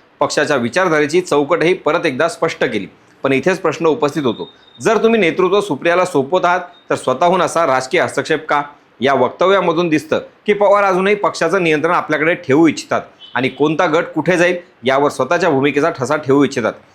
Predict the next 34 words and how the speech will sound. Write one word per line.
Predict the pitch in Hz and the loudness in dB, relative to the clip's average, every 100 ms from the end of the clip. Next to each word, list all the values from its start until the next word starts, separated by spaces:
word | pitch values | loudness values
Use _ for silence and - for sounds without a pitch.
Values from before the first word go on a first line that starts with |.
| _ | _
एकंदरीतच | 131 143 175 165 156 165 170 - - | -4 0 2 2 2 0 -2 -10 -8
शरद | - 214 | -2 0
पवारांच्या | 226 214 196 190 190 196 | 0 2 2 2 0 0
गुगलीने | 175 143 170 147 156 - _ _ _ | 0 2 2 2 -2 -6 _ _ _
राष्ट्रवादी | 127 143 - 170 156 | -2 -2 0 0 2
पुन्हा | 180 147 139 170 | 0 -2 0 2
एकत्र | 165 160 151 | 2 0 0
येण्याच्या | 143 139 160 | -2 0 0
शक्यतांना | 165 123 - 143 135 151 | 0 -2 -2 -2 0 -2
तात्पुरता | - 131 - 170 185 | 0 -2 0 2 2
तरी | 170 | 2
पूर्णविराम | 170 143 143 151 143 160 | 0 -2 0 2 2 2
दिला | 117 135 | 0 0
आहे. | 127 95 - _ - | -2 -6 -12 _ -2
यामुळे | 131 143 107 - - - | 0 2 0 -2 -8 -6
महाविकास | 123 139 127 127 123 | 0 0 0 -2 0
आघाडीत | 120 156 196 202 - - | 0 2 0 -2 -6 0
थोडी | 190 | 0
स्थिरता | - 175 156 208 | 2 0 0 0
आली | 185 190 | 2 2
असली | 185 185 202 - - | 0 -2 -2 -4 -2
तरी | 208 147 | 0 2
जयंत | 170 226 | 2 2
पाटील | 214 190 208 | 2 0 2
यांचा | 196 165 | 0 0
संभाव्य | 180 147 139 170 196 | -2 -2 0 2 2
निर्णय, | 160 156 131 - - - | 2 0 -2 -6 -10 -4
अजित | 131 156 151 | 0 0 2
पवारांचा | 147 143 147 | 0 2 0
पुढचा | 147 147 151 | 0 -2 0
डाव | 143 147 175 - - | 0 0 0 -4 -4
आणि | 196 233 | -2 0
कार्यकर्त्यांमधील | 170 165 208 208 202 208 196 - | 0 2 2 0 0 0 0 0
भावना, | 127 135 165 101 | -2 0 0 -2